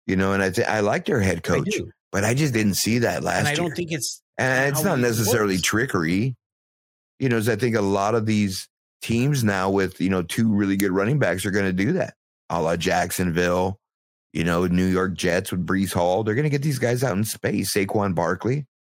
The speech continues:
Speaker 1: they don't want 'em running in a whole bunch of mess. That's how they get hurt. You know, so I think Bombo had some good points with him too. But,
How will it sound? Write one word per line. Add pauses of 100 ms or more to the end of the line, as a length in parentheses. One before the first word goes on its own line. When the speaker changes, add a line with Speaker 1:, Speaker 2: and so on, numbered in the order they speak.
(320)
Speaker 1:
they
don't
want
'em
running
in
a
whole
bunch
of
mess. (380)
That's
how
they
get
hurt. (1040)
You
know,
so
I
think
Bombo
had
some
good
points
with
him
too.
But,